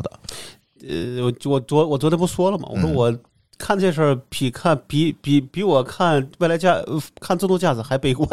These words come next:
Speaker 1: 那肯定的，
Speaker 2: 对吧？
Speaker 1: 那是肯定的，因为自动驾驶是建立在一个确信的一个技术演进上面的。
Speaker 2: 只是那个也很慢。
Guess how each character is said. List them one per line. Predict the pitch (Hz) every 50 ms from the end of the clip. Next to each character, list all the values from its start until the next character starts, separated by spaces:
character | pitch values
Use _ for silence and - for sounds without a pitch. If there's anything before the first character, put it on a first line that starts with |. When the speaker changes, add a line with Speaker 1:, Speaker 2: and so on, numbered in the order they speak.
| - - - - - - - _ _ _
Speaker 1:
那 | - 294 -
肯 | - - 165 -
定 | - 92 120 208 226
的， | - 127
Speaker 2:
对 | 127
吧？ | 123 120 - 165
Speaker 1:
那 | 185
是 | 208
肯 | 175 - - 87
定 | 87 104 120
的， | 131 143
因 | 151
为 | 185 196
自 | -
动 | 214 185
驾 | 180 196 175
驶 | 127 101
是 | 95 - 139 131 - - _ _ _ _ _ _ _ _
建 | - - 220 175
立 | 160
在 | 151 139 123
一 | 117 117
个 | 147 139
确 | - - - 262 254 185
信 | - - 156 135 117
的 | 98 85 78
一 | 85 85
个 | 92 110
技 | 107 - 165
术 | 143 147 101
演 | - - -
进 | - 110 175 262 302
上 | 233 107 92
面 | 85 78 69 71 -
的。 | - 78 - - - - _ _ - - _
Speaker 2:
只 | - 135
是 | 147
那 | 180 220 208
个 | 175
也 | 139 139
很 | 160 - 131 131
慢。 | 123 135 147 151